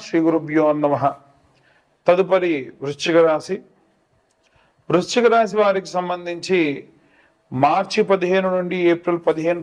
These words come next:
ప్రాంతం వరకు కూడా ఎలా ఉండబోతుంది, ఎలాంటి రెమెడీస్ తీసుకుంటారు, ఎలాంటి మంత్రపఠనం చేస్తారు, అసలు వారి యొక్క పరిస్థితి ఏమిటి, ఈ యొక్క సూర్యగ్రహ మీన సంక్రమణం చేసే కాలంలో ఎలాంటి ప్రతిఫలాలు ఉంటాయనే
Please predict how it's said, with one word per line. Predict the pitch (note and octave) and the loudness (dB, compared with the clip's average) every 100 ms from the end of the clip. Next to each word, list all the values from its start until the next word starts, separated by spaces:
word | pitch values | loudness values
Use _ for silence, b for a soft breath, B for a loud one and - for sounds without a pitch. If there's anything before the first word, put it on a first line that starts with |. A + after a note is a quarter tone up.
| D#3+ | 0
ప్రాంతం | D#3 D#3+ E3+ D#3+ | 0 0 -4 -2
వరకు | D#3 D#3 D3+ | -2 -2 0
కూడా | D#3 D#3+ D#3+ | 2 2 2
ఎలా | D3 D#3 D#3+ | 2 2 2
ఉండబోతుంది, | D#3 D3+ D#3 D3+ - D#3+ E3+ D#3+ | 0 -2 -2 -4 -10 -2 0 2
ఎలాంటి | D3+ D3 C#3+ C#3 | 2 0 -2 -4
రెమెడీస్ | C#3 D3 D3+ - | -4 -4 -4 -6
తీసుకుంటారు, | D#3 - - D#3 D3+ D#3 D#3+ D#3 | -10 -10 -8 -4 0 0 2 0
ఎలాంటి | D3 C#3+ C#3 C#3 | 0 -2 -4 -6
మంత్రపఠనం | C#3 D3+ D3+ D3+ D#3 D#3 | -2 0 0 0 -4 -2
చేస్తారు, | D#3 D3 - D#3 D#3+ E3+ B B B - D3+ | -2 -2 -2 -2 -2 -4 B B B -2 -2
అసలు | D3+ G3 F3+ | 2 2 4
వారి | F3 E3+ | 2 0
యొక్క | E3 - E3 - - | -2 0 0 0 -2
పరిస్థితి | D3 E3 - E3+ F3 E3+ | 0 0 -6 -4 -2 0
ఏమిటి, | D#3+ D#3+ F3+ A3+ B B B B B D#3+ | -2 -2 -6 -6 B B B B B 0
ఈ | F3+ | 2
యొక్క | F#3+ F#3+ F#3+ F#3+ - | 2 2 2 0 -4
సూర్యగ్రహ | F#3+ F#3+ G3+ F#3 G3 F#3 F#3 G3+ F#3+ | -4 0 0 0 0 2 2 0 0
మీన | F3 F#3 F#3 - | -4 -4 -4 -4
సంక్రమణం | E3+ D#3+ F3+ F3+ F3 E3+ | -4 0 0 0 -6 -4
చేసే | E3 D#3+ D#3+ D#3+ | -4 -2 -2 2
కాలంలో | D#3 D#3 D#3 D#3 F#3 F3 C#3+ D3 | 2 2 0 0 0 0 2 2
ఎలాంటి | E3+ F3+ F3+ F3+ D#3 | 4 2 -2 -8 -8
ప్రతిఫలాలు | D3 C#3 D#3 D#3 D#3 D3 | -10 -2 2 2 2 -2
ఉంటాయనే | C#3+ D3 D3 D3 | -2 0 0 -2